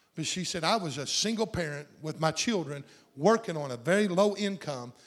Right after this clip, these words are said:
And she said, "The Lord laid it on my heart to give to missions."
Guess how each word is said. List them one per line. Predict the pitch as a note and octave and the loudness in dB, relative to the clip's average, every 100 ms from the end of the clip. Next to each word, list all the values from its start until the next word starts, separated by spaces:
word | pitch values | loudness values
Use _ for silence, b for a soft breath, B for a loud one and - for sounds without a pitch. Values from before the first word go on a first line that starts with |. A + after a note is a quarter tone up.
| b - | b -10
And | D#3+ | -6
she | - F3+ | -4 -4
said, | F3 D3+ | -4 -2
"The | D3+ | 2
Lord | F3+ B3+ D3 C3+ | 4 4 2 0
laid | C#3+ F3+ | 0 0
it | G3 | 0
on | G3 | -4
my | F#3+ F3+ | -2 -2
heart | E3+ D3+ D#3 - | 0 -2 -2 -6
to | |
give | C#3+ E3+ | -4 -4
to | F3+ | -2
missions." | G#3+ C4 - C3 G2+ | -2 0 -2 -4 -12